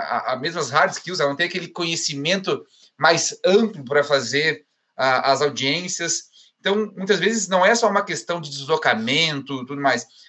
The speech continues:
é deixar, é, esse, esse, é, é, essa atividade pra quem realmente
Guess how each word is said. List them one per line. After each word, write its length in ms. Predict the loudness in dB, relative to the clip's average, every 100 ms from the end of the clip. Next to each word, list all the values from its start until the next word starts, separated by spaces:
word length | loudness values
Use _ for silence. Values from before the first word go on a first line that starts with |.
| _ _
é 380 | 2 4 4 2 -6 -12
deixar, 640 | -4 0 4 6 6 2 -10 _ _ _ _ _
é, 220 | -2 -2 -2
esse, 240 | -4 -6 -6
esse, 1120 | -6 -4 -4 -2 0 2 2 2 2 0 0
é, 220 | -2 0
é, 100 | 2
essa 220 | 2 2 0
atividade 640 | -2 0 2 4 4 0
pra 180 | -2 -2
quem 320 | -2 -8 -8 -8
realmente 880 | 2 4 4 0 -6 -8 -12 -14